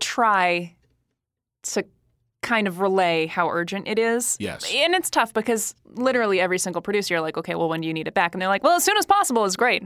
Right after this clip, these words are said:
Speaker 1: It's like, yes, of course, but, like, when do you, like, need it, need it back?
Speaker 2: Yeah.
Speaker 1: Um,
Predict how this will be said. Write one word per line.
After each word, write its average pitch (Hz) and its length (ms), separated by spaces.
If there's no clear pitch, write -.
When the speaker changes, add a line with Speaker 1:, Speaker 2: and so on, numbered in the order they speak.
Speaker 1:
It's - 100
like, 175 160
yes, 196 260
of 185 80
course, - 280
but, - 120
like, 185 220
when 214 180
do 202 80
you, 185 120
like, - 200
need 196 280
it, 175 120
need 180 160
it - 120
back? - 380
Speaker 2:
Yeah. 165 280
Speaker 1:
Um, 185 560